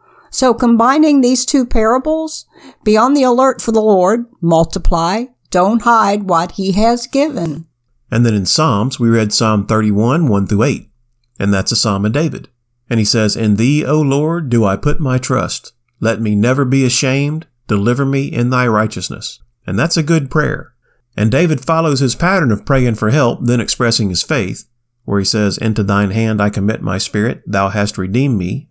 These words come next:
Speaker 2: O Lord God of truth." And then praise, "I will be glad and rejoice in thy mercy." But we only read as far as verse eight, so there's more. And then in Proverbs, we read Proverbs eight, one through eleven. And he's been talking about foolishness as a harlot woman,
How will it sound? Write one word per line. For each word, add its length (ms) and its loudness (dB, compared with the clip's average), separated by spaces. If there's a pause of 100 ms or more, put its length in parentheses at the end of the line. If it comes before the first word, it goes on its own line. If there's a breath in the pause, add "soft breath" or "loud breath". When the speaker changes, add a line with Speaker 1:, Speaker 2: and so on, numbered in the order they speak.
(100)
Speaker 2:
O 120 -4
Lord 440 -2
God 180 0
of 140 -6
truth." 380 -2 (360)
And 180 0
then 220 0
praise, 540 -2 (500)
"I 180 0
will 220 2
be 140 2
glad 400 0
and 140 -2
rejoice 380 0
in 100 0
thy 140 0
mercy." 420 -4 (320)
But 320 0
we 100 -6
only 220 0
read 160 2
as 120 -2
far 200 0
as 120 0
verse 280 0
eight, 300 -4
so 120 -2
there's 200 -6
more. 280 -2 (1500)
And 160 0
then 100 2
in 120 0
Proverbs, 680 0
we 120 2
read 220 0
Proverbs 500 0
eight, 280 -2
one 280 0
through 180 2
eleven. 440 -2 (340)
And 140 0
he's 120 0
been 160 0
talking 300 0
about 280 0
foolishness 640 0
as 180 -2
a 80 -2
harlot 360 -2
woman, 440 -2